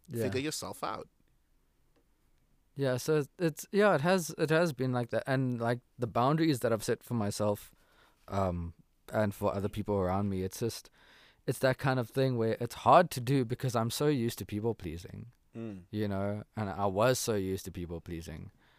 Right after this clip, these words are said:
Speaker 1: And, um, and now it's like,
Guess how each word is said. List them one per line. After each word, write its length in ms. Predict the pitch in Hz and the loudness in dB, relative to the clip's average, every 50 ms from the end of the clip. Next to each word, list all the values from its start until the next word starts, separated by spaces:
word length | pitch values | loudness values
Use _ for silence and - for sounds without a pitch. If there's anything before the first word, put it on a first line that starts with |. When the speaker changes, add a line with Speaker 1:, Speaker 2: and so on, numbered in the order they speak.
| _ _ _ _ _ | _ _ _ _ _
Speaker 1:
And, 640 | - 110 110 104 98 95 98 95 95 92 92 87 - - - | -4 -2 0 0 0 0 0 -2 -2 -4 -4 -6 -8 -8 -6
um, 600 | 104 101 98 95 95 95 92 92 92 87 87 92 - _ _ _ _ _ _ _ _ _ _ _ _ _ _ _ _ _ _ _ _ | -4 -2 0 0 0 -2 -2 -4 -6 -6 -8 -10 -14 _ _ _ _ _ _ _ _ _ _ _ _ _ _ _ _ _ _ _ _
and 180 | - 127 123 113 | 0 0 2 2
now 300 | 107 110 117 120 120 117 | 4 4 4 4 4 4
it's 160 | 113 - - | 2 0 0
like, 320 | 117 104 101 101 - - | 0 0 0 0 -2 -8